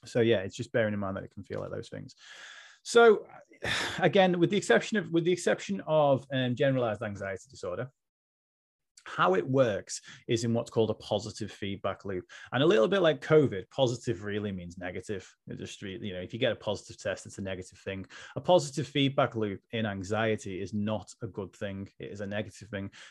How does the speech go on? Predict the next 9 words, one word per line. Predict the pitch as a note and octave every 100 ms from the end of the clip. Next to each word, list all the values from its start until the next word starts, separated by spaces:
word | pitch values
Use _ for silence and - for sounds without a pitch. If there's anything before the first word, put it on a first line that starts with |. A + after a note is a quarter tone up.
| -
because | A#2 B2
what | B2 D#3+ -
positive | D3+ C3 - C3
means | A#2 G#2+ F#2
is | G#2
that | G#2 F#2 -
each | B2 B2+ - - _ _
piece, | - C3 C3+ -
each | D#3+ F#3 -